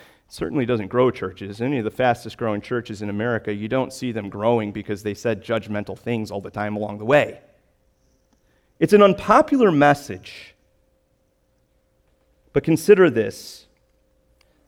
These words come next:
God's prophets in the Old Testament, if you read their messages,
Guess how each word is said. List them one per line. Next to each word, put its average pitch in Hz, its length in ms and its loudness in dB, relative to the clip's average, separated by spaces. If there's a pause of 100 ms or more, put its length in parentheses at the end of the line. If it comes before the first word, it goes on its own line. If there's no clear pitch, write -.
(120)
God's 147 280 4
prophets 151 600 0
in 131 100 -2
the 113 100 0
Old 117 200 0
Testament, 151 520 -6
if - 160 -16
you 104 100 -10
read 113 380 -10
their 110 140 -2
messages, 101 840 -8